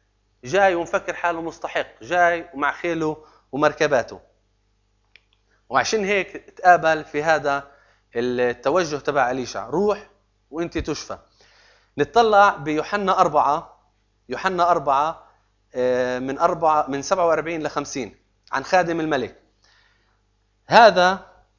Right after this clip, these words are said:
إذ سمع أن يسوع قد جاء من اليهودية إلى الجليل، انطلق إليه وسأله أن ينزل ويشفي ابنه، لأنه كان مشرفاً على الموت.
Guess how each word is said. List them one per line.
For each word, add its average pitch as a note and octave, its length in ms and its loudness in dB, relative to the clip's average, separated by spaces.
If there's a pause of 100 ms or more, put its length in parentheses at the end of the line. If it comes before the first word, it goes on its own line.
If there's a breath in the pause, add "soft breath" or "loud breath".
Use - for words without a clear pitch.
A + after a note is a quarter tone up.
(140)
إذ D3+ 120 -2
سمع F#3+ 440 4
أن F#3 120 -2
يسوع D#3+ 420 2
قد D#3 220 0
جاء E3 400 4
من E3+ 140 -4
اليهودية D#3 560 -2
إلى E3 200 0
الجليل، E3+ 640 -2 (260)
انطلق F#3+ 440 2
إليه F3+ 340 0
وسأله E3+ 680 -2
أن D3+ 60 -2
ينزل G3+ 680 -4 (460)
ويشفي F3 760 -4
ابنه، B2+ 400 -6 (480 soft breath)
لأنه F3 400 0
كان G3+ 300 0
مشرفاً F#3 480 -4
على D#3+ 160 2
الموت. E3 480 0